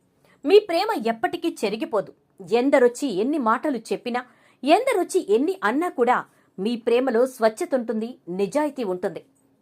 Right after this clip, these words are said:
అంతేకాని ఒక్క, ఒక్కో నిమిషానికి ఒక్కోలా మారేదాన్ని ప్రేమ అనరు." అంటే, "అక్క, నేను నీ గురించి అడుగుతున్నాను, నువ్వేంటి నా గురించి చెప్తున్నావు?" అని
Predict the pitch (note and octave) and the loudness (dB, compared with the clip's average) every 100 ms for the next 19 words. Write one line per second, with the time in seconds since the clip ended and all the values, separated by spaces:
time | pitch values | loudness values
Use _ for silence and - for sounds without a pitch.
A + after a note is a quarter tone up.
0 | - A3 A3+ C#4+ C4 A3 A3+ - _ _ | 0 0 0 -2 0 0 -4 -14 _ _
1 | _ _ - - A#3 G#3+ D4+ D4 _ _ | _ _ -6 4 4 4 2 -2 _ _
2 | _ A#3+ B3 A4 A4 F4+ G#4 F4+ D#4 D#4 | _ -4 2 4 4 4 2 2 0 0
3 | B3 A3+ E4+ D#4+ C#4+ G3+ G#3 A#3+ G#3 G#3 | 2 2 -2 0 0 0 -2 -4 -6 -6
4 | E3 - _ _ - A#3+ C4 D4 B3+ G#3 | -10 -12 _ _ 0 2 4 2 0 0
5 | A3 A3 F#3+ G3+ C#3+ _ G3+ G3+ C4 G4 | -2 -2 -2 -6 -6 _ -8 -6 -6 -2
6 | C#4+ C4+ B3 F3 C4 E4+ G4 F#4 C#4+ C#4+ | 0 0 0 -4 -2 0 0 0 -2 -2
7 | D4+ B3+ F3+ - _ _ _ - B3 C4+ | -4 -4 -4 -8 _ _ _ -2 0 2
8 | G#4+ G#4 C#4 A3 A#3+ E4 D#4 D4 C4+ C#4 | 2 2 4 4 2 -6 -8 -6 -4 -2
9 | B3 A#3 A#3+ - | -2 -2 -4 -12